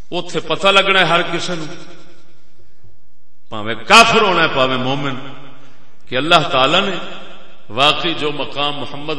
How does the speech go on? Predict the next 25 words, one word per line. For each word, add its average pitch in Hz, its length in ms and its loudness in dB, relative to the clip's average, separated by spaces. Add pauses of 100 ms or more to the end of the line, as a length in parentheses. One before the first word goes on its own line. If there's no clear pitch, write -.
پاک 131 280 2
نو 143 80 -6
دتا 120 360 -4
ہے، 147 160 -4
وہ 127 160 -8
کسی 156 220 -4
نے 180 140 -6
نہیں 156 140 -6
دتا، 175 200 0
لہذا 143 540 2
ہر 233 180 10
ایک 185 380 6
حمد 170 260 2
اور 143 100 4
ثنا 139 420 6
محبوب 151 640 2 (180)
پاک 175 420 2
دی 135 80 -2 (120)
کرن 190 300 2
دے 139 40 2
اوتے 123 240 -2
مجبور 107 400 -6
ہو 117 80 -8
جائے۔ - 200 -8 (4000)
مقام 190 460 6